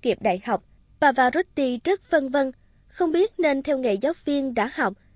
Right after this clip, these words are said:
hay trở thành một ca sĩ chuyên nghiệp. Anh đã hỏi xin ý kiến của cha mình. Cha của Pavarotti trả lời, "Con trai, nếu cùng một lúc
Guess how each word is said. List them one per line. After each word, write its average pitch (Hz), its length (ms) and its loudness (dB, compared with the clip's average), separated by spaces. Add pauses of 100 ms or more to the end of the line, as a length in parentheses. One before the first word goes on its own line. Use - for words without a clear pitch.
(160)
hay 269 240 -2
trở 226 180 -2
thành 208 300 -6
một 190 160 -4
ca 233 140 -6
sĩ 190 380 -6
chuyên 233 240 -4
nghiệp. 196 180 0 (840)
Anh 294 140 -2
đã 262 160 0
hỏi 262 200 0
xin 262 260 -6
ý 294 120 -4
kiến 277 340 -6
của 196 260 -2
cha 240 160 -2
mình. 196 240 -2 (720)
Cha 226 260 0 (100)
của 202 180 -2
Pavarotti 214 880 -4
trả 180 160 -4
lời, 196 300 -6 (1500)
"Con 220 240 -2
trai, 220 340 0 (440)
nếu 254 400 2
cùng 202 180 2
một 190 160 -2
lúc 330 220 0